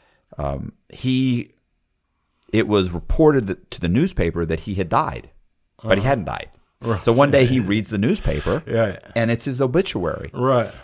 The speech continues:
Speaker 1: And what he reads is basically the man responsible for coming up with, like, gunpowder,
Speaker 2: Right.
Speaker 1: which has, you know, destroyed more this than any, you know, is ki-, is, is responsible for killings,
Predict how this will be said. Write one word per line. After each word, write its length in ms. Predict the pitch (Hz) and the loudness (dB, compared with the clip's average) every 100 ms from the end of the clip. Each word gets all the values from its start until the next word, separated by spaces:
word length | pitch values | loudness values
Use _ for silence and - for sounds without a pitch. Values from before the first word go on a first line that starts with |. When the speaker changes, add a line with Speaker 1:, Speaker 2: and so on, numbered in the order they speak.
| _ | _
Speaker 1:
And 280 | 123 113 110 | 2 2 4
what 220 | 120 - | 6 4
he 240 | - 131 120 | 2 0 2
reads 840 | 95 110 156 147 101 85 80 - - | 0 -2 -2 -2 -2 -4 -8 -12 -6
is 180 | 104 95 | -4 -2
basically 640 | 110 113 - 113 101 101 | -2 -2 -2 -6 -2 -2
the 100 | 92 | 0
man 480 | 92 95 95 101 113 | 0 2 2 0 0
responsible 840 | 127 131 - 92 80 80 82 85 101 | -2 -4 -2 0 0 -4 -6 -4 -6
for 160 | - | -6
coming 380 | - - 87 85 | -8 -4 -4 -4
up 200 | 85 - | -6 -6
with, 140 | 101 | -8
like, 240 | 92 87 - | -4 -6 -4
gunpowder, 800 | 92 98 104 82 71 69 76 101 | -4 -2 0 -2 -2 -6 -6 -6
Speaker 2:
Right. 340 | 113 113 104 92 - _ _ - | -2 0 0 -6 -18 _ _ 0
Speaker 1:
which 240 | 104 - | 0 2
has, 400 | 123 104 92 - - - _ _ _ - | 0 0 -2 -12 -20 -20 _ _ _ -6
you 140 | 110 | -2
know, 360 | 90 85 80 78 | 0 0 0 -4
destroyed 800 | 80 95 - - 113 110 107 104 | -4 -4 -4 0 6 8 8 4
more 400 | 92 104 113 113 | 2 2 4 4
this 440 | 104 107 107 - | 6 6 6 2
than 160 | 101 98 | -2 0
any, 180 | 104 101 | 0 2
you 80 | |
know, 60 | 90 | 2
is 160 | 82 - | 0 -4
ki-, 260 | - 117 - | -2 0 2
is, 180 | 92 92 | 0 0
is 160 | 85 | -2
responsible 540 | 85 - 104 104 - 107 | -4 -4 -2 -2 -6 -8
for 140 | - | -8
killings, 600 | - 104 107 101 101 87 | -6 -2 0 -2 -6 -10